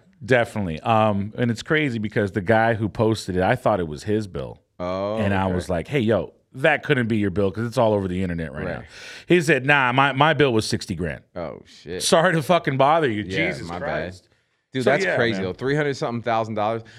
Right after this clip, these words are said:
Speaker 2: That's probably more or, or maybe the exact amount that, like, a whole club makes on, like, one night.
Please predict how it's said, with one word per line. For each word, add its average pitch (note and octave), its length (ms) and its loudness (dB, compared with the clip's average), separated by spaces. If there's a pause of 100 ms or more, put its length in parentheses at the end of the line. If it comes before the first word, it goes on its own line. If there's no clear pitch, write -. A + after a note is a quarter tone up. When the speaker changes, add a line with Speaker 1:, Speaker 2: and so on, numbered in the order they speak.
Speaker 2:
That's E3+ 220 0
probably E3 560 -2
more B2+ 560 -2
or, B2 260 0
or A#2+ 200 2
maybe A2+ 440 -2
the G#2 160 -4
exact G2+ 440 -4
amount G#2 340 -6
that, G2 160 -6
like, F#2 300 -8
a G#2 40 -6
whole G#2+ 260 -4
club A2 380 -4
makes G2 300 -8
on, F2+ 160 -10
like, E2+ 180 -10
one F2+ 240 -10
night. D2+ 240 -14